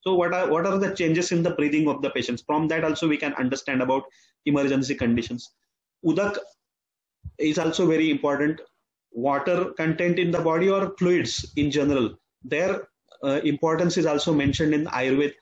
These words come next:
And there are various references where various symptoms are mentioned related to Udak Vasrotas, which can be indicative of emergency. And conditions of severe dehydration are also mentioned in under Ayurveda. Like, for example, this reference,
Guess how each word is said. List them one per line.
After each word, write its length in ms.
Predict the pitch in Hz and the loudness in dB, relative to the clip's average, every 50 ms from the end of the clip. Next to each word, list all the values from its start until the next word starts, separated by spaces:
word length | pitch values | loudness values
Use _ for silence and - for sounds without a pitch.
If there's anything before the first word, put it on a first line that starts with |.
| - - - - - | -20 -20 -18 -10 -6
And 160 | 147 160 165 | -2 -2 0
there 120 | 170 170 | 0 0
are 100 | 185 185 | 2 2
various 380 | 175 165 160 170 185 196 190 190 | 2 2 2 2 2 2 2 0
references 640 | 156 147 143 - 170 180 175 165 - 147 127 127 135 | 0 0 0 0 0 2 2 2 2 0 -2 -2 -2
where 280 | 143 143 165 170 180 - - _ _ _ _ - | -2 -2 0 -2 -4 -6 -12 _ _ _ _ -4
various 400 | 135 143 151 160 180 190 190 - | -2 0 2 2 0 0 -2 -4
symptoms 560 | - - 175 156 160 156 - 202 196 190 196 | -4 -2 0 0 0 0 2 2 2 0 0
are 200 | - - 165 156 | -2 -4 -2 0
mentioned 560 | 160 156 147 151 151 - 185 170 156 147 - - | 2 2 2 0 0 0 0 0 0 0 -2 -2
related 480 | - 139 143 156 156 156 151 - 165 - | -2 0 2 2 2 2 0 -2 -2 0
to 80 | - 156 | 0 2
Udak 240 | 151 143 151 151 | 2 2 0 0
Vasrotas, 580 | - 160 151 143 - 165 160 - 139 123 - - | 0 0 0 0 2 0 0 0 0 -2 -4 -2
which 240 | 139 160 160 - - | -4 -4 -2 -2 -2
can 180 | 170 156 160 | -2 0 0
be 160 | 156 175 - 160 | 0 0 0 0
indicative 480 | 147 151 147 147 - 160 147 156 156 | 0 0 0 -2 -2 0 2 2 2
of 200 | 160 160 165 - | 2 2 0 0
emergency. 600 | - 151 156 156 160 156 156 135 127 - 127 - - - - _ _ _ _ - - - - | 0 0 2 2 0 0 0 0 -2 -2 -4 -6 -8 -10 -20 _ _ _ _ -20 -20 -10 -6
And 300 | 147 156 175 196 208 208 - _ _ _ | -4 -2 0 0 -2 -2 -6 _ _ _
conditions 560 | - 156 156 156 170 175 170 185 185 180 - - - | -2 -2 0 0 0 0 0 0 -2 -2 -4 -4 -4
of 200 | - 160 165 165 | -2 -2 -2 -2
severe 380 | - - 160 151 170 175 185 175 | -2 0 0 2 2 2 0 0
dehydration 800 | 151 143 170 175 151 156 151 151 165 175 175 170 175 147 123 120 - - - - _ _ - | 0 0 0 0 0 0 0 0 0 0 0 0 0 -2 -2 -4 -8 -14 -14 -14 _ _ -6
are 200 | 135 151 156 - - | -4 -4 -4 -2 -2
also 280 | 143 139 135 - 190 | -2 -2 -2 0 0
mentioned 560 | 185 170 151 147 143 - - 170 151 131 117 - _ _ _ _ _ _ _ - | 2 2 2 0 -2 -2 -2 0 0 0 -2 -4 _ _ _ _ _ _ _ -4
in 240 | 147 151 156 160 - - | -2 -2 -2 -2 -4 -2
under 260 | 139 139 143 151 160 | -2 0 0 0 -2
Ayurveda. 460 | - - 135 135 143 147 143 117 123 | -2 -2 -2 0 2 2 0 0 -2
Like, 240 | 143 143 143 139 - | -2 -4 -4 -4 -2
for 180 | - 160 156 | -2 0 0
example, 440 | 156 143 131 151 135 131 127 156 165 | 0 0 -2 -2 -2 -2 0 -2 -2
this 260 | 160 - 160 160 - | 0 -2 -2 -2 0
reference, 440 | 156 147 143 - 143 135 175 202 - | -2 -2 0 0 0 -2 -2 -2 -6